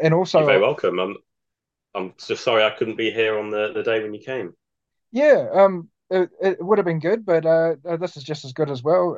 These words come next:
Speaker 1: Um, I, I, I, I w-, wanna say first, um, a couple of people have said to me to, to mention this too. We follow what's happening with the Lancaster from here in New Zealand. We love what you're doing, and, uh, it was such a privilege to actually go there and actually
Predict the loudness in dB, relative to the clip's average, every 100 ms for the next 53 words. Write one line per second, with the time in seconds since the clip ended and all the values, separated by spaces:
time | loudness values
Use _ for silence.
0 | 2 2 2 -4 -16 _ _ _ _ _
1 | _ _ _ _ 0 2 4 2 0 0
2 | 0 2 0 -2 -4 0 0 2 0 0
3 | 0 -2 -4 -8 0 0 0 -4 -2 -2
4 | -4 -6 -8 -8 -6 -4 -4 -4 -6 -4
5 | -4 -4 -6 -4 -2 -2 -2 -4 0 2
6 | 2 0 _ _ _ _ _ _ 2 6
7 | 6 6 6 8 6 4 -4 -10 _ _
8 | -4 -4 2 0 2 -2 -2 -2 0 0
9 | 0 -2 -4 -4 -2 -2 0 -2 -4 -4
10 | -4 -4 -4 -2 0 0 -2 -6 -6 -4
11 | -4 -4 -6 -4 -2 0 -2 -6 _ _
12 | _ _ -6 -2 0 0 0 -2 -6 _
13 | _ _ _ _ _ _ _ _ _ -18
14 | -2 4 4 6 2 2 -2 -2 -4 -4
15 | -4 -4 -6 0 0 2 0 -2 -4 -8
16 | -6 -4 -6